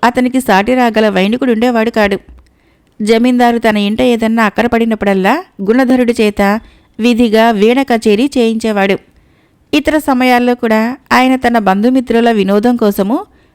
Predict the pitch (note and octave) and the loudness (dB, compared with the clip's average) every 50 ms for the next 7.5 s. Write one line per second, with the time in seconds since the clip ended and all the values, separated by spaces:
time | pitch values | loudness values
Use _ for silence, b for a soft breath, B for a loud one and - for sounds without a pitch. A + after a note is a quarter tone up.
0 | b b G3+ G#3+ B3+ C4+ C#4+ B3+ C4+ C4 B3 A3+ A#3 - A#3+ G#3+ G3+ - G#3 G#3 | b b -2 0 0 2 2 2 2 0 0 0 -2 -2 0 -2 0 0 0 0
1 | G#3+ G#3+ G#3 G#3+ B3 C4+ C4+ C#4+ B3+ A#3+ A3+ A3 A3 A3 A#3+ A3+ A3+ G#3 G#3 - | 0 0 0 0 0 2 2 0 2 2 2 2 0 -2 -2 -2 0 -2 -2 -2
2 | B3+ C#4 D4+ - _ - - B3+ C#4 C#4 C4+ A3+ G#3 G#3 G#3 - A#3+ B3 A3+ G#3+ | -4 -4 -6 -6 _ -2 0 0 2 2 0 0 0 -2 -2 -2 -2 -2 0 -2
3 | G#3 G3+ - _ _ _ _ _ _ _ _ _ _ _ _ _ _ _ _ _ | -2 -2 -6 _ _ _ _ _ _ _ _ _ _ _ _ _ _ _ _ _
4 | _ - - F3 F3+ F3+ F#3 F#3+ F#3+ G#3 G3+ G#3 A3 A#3 G#3 E3+ D#3+ D#3+ F#3 G#3+ | _ -8 -2 0 2 2 2 2 2 2 2 2 2 2 0 0 0 -2 -2 -2
5 | A3 A3+ A3 A3 - G3+ G3+ G#3+ G#3+ G3 F#3 F#3 G3 A3 B3+ C4 B3+ B3+ A#3+ A#3+ | -2 -2 -4 -4 -2 -2 0 0 -2 0 0 0 2 0 0 -2 -2 -2 -2 -2
6 | A#3+ B3 A#3 A3+ A3+ A3 A3+ A#3 A3+ G3+ F#3+ F3+ F#3+ - A#3+ A#3+ B3+ A#3 A3+ A3 | 0 0 0 2 0 0 0 0 0 0 0 -2 -2 -4 -4 -2 0 -2 0 -2
7 | A3 G#3+ G#3 G3 F3+ - - G#3+ D4 F#4+ | -2 -2 -2 -2 -2 0 0 -2 -2 -2